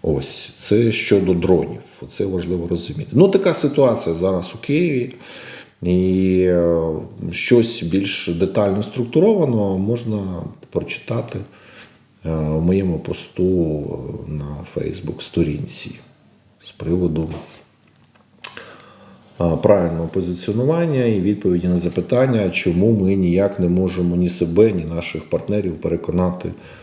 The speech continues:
у тому, що потрібно наносити удари по ворогу на території Росії. Інакше війну виграти неможливо.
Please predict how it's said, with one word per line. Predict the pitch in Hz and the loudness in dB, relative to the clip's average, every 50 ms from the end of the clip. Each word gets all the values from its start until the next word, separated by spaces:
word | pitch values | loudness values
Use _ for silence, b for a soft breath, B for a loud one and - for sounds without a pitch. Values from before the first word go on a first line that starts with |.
| B B B _ | B B B _
у | - | -16
тому, | - - 98 107 117 113 95 | -4 0 0 2 2 2 0
що | 85 - - - 90 85 90 92 92 90 87 - | 0 -2 -4 -2 2 2 2 2 2 0 -2 -2
потрібно | - - - - 85 90 92 82 | -4 -6 -2 0 0 2 2 0
наносити | 76 78 78 78 87 87 - - - - - 80 80 | 0 0 0 -2 -2 -2 -4 -8 -8 -6 -4 -4 -2
удари | 80 78 76 76 - 78 85 87 87 78 78 76 76 - | -2 -4 -4 -2 -2 0 0 0 0 -2 -2 -4 -4 -4
по | 80 | -4
ворогу | 78 80 87 92 90 - - 73 73 | 0 2 2 0 0 -2 -4 -6 -6
на | 73 | -6
території | - - - - - - - 85 85 - - - | -8 -8 -12 -14 -10 -8 -6 -6 -4 -4 -6 -6
Росії. | - - - - - 113 117 - B B B B B B B B B B B _ | -6 -6 -6 -4 -2 -2 -2 -2 B B B B B B B B B B B _
Інакше | - 92 90 90 101 107 98 87 - - - 85 85 | 0 2 4 4 4 4 2 0 -2 -2 0 0 0
війну | 78 85 82 87 101 117 110 | 0 0 0 2 2 2 4
виграти | 92 98 92 85 90 90 90 - - 87 | 4 4 2 2 0 -2 -2 -2 -4 -4
неможливо. | 82 87 87 85 87 85 80 - - - - - - - - - | -2 -2 -2 -2 -2 -4 -4 -4 -4 -4 -4 -4 -6 -8 -10 -14